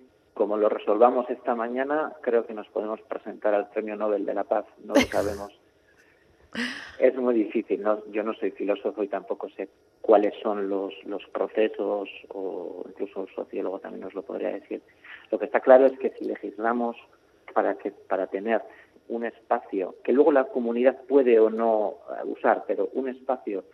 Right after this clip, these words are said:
Speaker 1: para instalar un sistema de, de lavandería común y dejamos doce metros cuadrados para poder instalarlo, obligamos a que el proyecto de ejecución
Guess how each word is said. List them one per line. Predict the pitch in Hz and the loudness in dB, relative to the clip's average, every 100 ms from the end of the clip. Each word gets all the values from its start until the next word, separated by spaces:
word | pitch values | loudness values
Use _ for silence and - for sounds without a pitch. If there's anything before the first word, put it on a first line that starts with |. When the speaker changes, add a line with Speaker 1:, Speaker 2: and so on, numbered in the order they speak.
| _ _ - | _ _ -4
Speaker 1:
para | 113 | -2
instalar | 107 - 107 107 95 - | -4 -6 0 0 0 -6
un | 127 127 | -10 -8
sistema | 123 - 117 110 | -10 -10 -8 -4
de, | 101 101 98 101 101 98 98 - | -2 -2 -2 -2 -2 -4 -6 -14
de | 104 101 101 98 98 98 | -8 -6 -4 -6 -6 -4
lavandería | 104 101 104 104 113 107 | 0 -2 0 -2 0 0
común | - 98 113 180 - _ _ _ _ _ _ _ | 0 -4 -2 -4 -12 _ _ _ _ _ _ _
y | 123 | 2
dejamos | 113 - 113 107 101 - - _ _ _ | 2 0 -2 -2 -6 -10 -20 _ _ _
doce | 123 120 120 110 | 2 2 4 -2
metros | 117 107 - | -4 -6 -8
cuadrados | 101 95 104 101 - | -6 -2 -2 -2 -4
para | 101 | -4
poder | 98 101 110 | -2 -6 -6
instalarlo, | 110 - 95 98 98 131 220 - _ _ | -8 -6 -2 -2 -2 -4 -4 -12 _ _
obligamos | 104 107 110 110 117 110 104 | -4 2 4 4 2 -2 -6
a | |
que | - | -6
el | 104 | -8
proyecto | - 104 104 - 104 | -6 -4 -6 -6 -6
de | |
ejecución | 101 101 - - 107 | -4 -6 -10 -8 -8